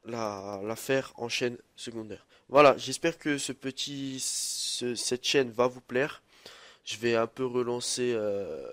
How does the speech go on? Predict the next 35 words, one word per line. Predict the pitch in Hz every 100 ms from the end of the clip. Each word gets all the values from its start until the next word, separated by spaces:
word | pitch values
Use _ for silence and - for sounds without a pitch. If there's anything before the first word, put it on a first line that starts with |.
| 50 - - - -
la | 104 107
chaîne | - 117 123
et | 117
puis | - 104
j'espère | 98 - 120 -
que, | - 98 98 95
ouais, | 110
j'espère | 110 101 120 -
que | 113
ça | 110
va | 104
vous | 101
plaire. | - - _ _ - - -
N'hésitez | 117 123
pas | 135
à |
lâcher | 127 123 131
un |
like | 127 135 -
et |
à | 123
vous | 120 123
abonner | 120 127 131 131 127
sur | - 127
tous | 123
mes | 120
réseaux | 123 120
sociaux | - 123 - 127 120 - - - _
et | 120
sur | - 147
moi, | 131
euh, | 123 120 120
sur, | 120 - 123
euh, | 120
Kirby. | 110 110 107 127